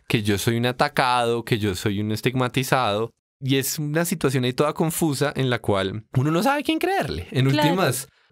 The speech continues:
Speaker 1: a quien sea que tú le creas, parece fácil encontrar a otra persona que te va a decir, "Esa fuente no es confiable".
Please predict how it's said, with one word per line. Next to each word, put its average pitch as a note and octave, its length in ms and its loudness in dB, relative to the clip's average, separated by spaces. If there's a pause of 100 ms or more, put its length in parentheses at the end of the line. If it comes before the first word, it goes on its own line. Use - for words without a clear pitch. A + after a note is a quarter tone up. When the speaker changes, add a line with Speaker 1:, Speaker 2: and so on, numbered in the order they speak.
Speaker 1:
a C#3 100 0
quien C#3+ 260 0
sea G3 200 0
que A3 120 0
tú D#3+ 140 0
le C#3 120 0
creas, G3+ 540 -2 (280)
parece C3 320 2
fácil C#3+ 300 0
encontrar C3 380 0
a G2+ 80 2
otra A2+ 200 0
persona A2 380 0
que - 120 -2
te G#2+ 120 2
va F#2 120 0
a F2+ 40 0
decir, G2 380 -2 (240)
"Esa A#2+ 200 0
fuente C3 300 0
no F2 100 -2
es E2 80 -4
confiable". - 500 -6